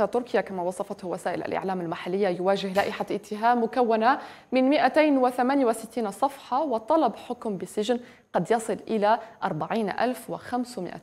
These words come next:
واثنين وستين عامًا بتهمة الاحتيال. فاروق فاتح أوزور نجح في إقناع الكثير من العاملين في مجال العملات الإلكترونية والمالكين للعملات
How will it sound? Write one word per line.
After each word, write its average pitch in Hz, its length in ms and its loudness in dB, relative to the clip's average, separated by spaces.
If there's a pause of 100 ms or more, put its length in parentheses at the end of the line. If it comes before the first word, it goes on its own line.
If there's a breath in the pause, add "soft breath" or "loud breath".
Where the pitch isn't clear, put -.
واثنين 170 520 -8
وستين 190 400 -4
عامًا 233 640 4
بتهمة 202 420 -2 (120)
الاحتيال. - 460 -4 (540 loud breath)
فاروق 311 720 8
فاتح 247 560 6
أوزور 226 480 6
نجح 220 540 0
في - 220 -4
إقناع 208 400 0
الكثير 214 440 -2
من 185 160 0
العاملين 180 480 -2
في 202 140 -8
مجال 170 260 -2
العملات 170 380 -4
الإلكترونية 180 760 -2
والمالكين 170 680 0
للعملات 190 800 -2